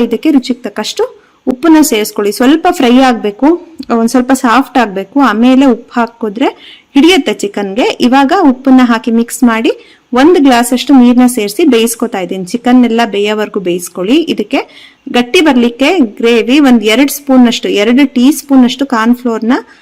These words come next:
ನೀರ್ನಲ್ಲಿ ಮಿಕ್ಸ್ ಮಾಡಿ ಹಾಕೋಬೇಕು. ತುಂಬಾ ಹಾಕ್ಬಾರ್ದು, just ಒಂದ್ ಎರಡ್ ಟೀ ಸ್ಪೂನ್ ಹಾಕೊಳ್ಳಿ,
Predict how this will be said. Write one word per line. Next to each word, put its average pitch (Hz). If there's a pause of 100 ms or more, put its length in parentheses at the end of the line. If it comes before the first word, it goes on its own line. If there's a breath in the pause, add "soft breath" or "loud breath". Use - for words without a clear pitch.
(200 soft breath)
ನೀರ್ನಲ್ಲಿ 277
ಮಿಕ್ಸ್ 247
ಮಾಡಿ 254
ಹಾಕೋಬೇಕು. 240
ತುಂಬಾ 262
ಹಾಕ್ಬಾರ್ದು, 226
just 247
ಒಂದ್ 226
ಎರಡ್ 226
ಟೀ 247
ಸ್ಪೂನ್ 269
ಹಾಕೊಳ್ಳಿ, 226